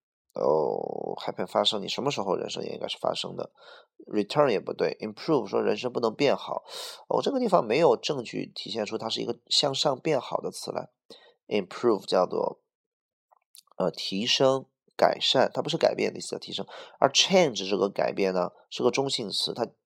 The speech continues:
既可以往好变，可以往坏变，而 improve 是往好变了。所以当我们没有证据的时候，我们就选的是中性词。就说，就是新年开始了，对吧？钟声敲打到第十二响了，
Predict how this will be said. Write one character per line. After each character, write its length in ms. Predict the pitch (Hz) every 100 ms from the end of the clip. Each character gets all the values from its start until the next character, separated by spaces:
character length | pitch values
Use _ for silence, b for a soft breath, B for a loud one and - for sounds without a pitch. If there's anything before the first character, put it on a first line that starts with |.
| _
既 160 | - 156
可 80 | 143
以 60 |
往 120 | 107 110
好 200 | - 80
变， 180 | 95
可 60 | 101
以 80 | 92
往 140 | 90
坏 200 | - 110
变， 180 | 92 92
而 140 | 98 113
improve 360 | 95 - 131
是 100 | 95
往 100 | 101 117
好 180 | 92
变 160 | - 92
了。 160 | - B B B -
所 140 | -
以 20 |
当 140 | 165 160
我 40 |
们 120 | 113
没 60 | 113
有 100 | 117
证 180 | 143 120
据 100 | 104
的 80 | 90
时 120 | -
候， 20 |
我 60 | -
们 80 |
就 60 | 90
选 200 | - -
的 80 | -
是 160 | -
中 200 | - 110
性 200 | 110 113
词。 240 | - - - _
就 100 | -
说， 220 | 175 294 B B B B _ - -
就 140 | - 233
是 140 | 240
新 200 | - 175
年 160 | 156 143
开 180 | 151
始 160 | 143 101
了， 120 | 95
对 100 | 101
吧？ 240 | 98 92 - _ _ _
钟 160 | - 117
声 160 | 120 120
敲 180 | 120
打 140 | 117 95
到 160 | 95
第 100 | -
十 140 | 95 95
二 160 | 87
响 120 | 95 85
了， 220 | 85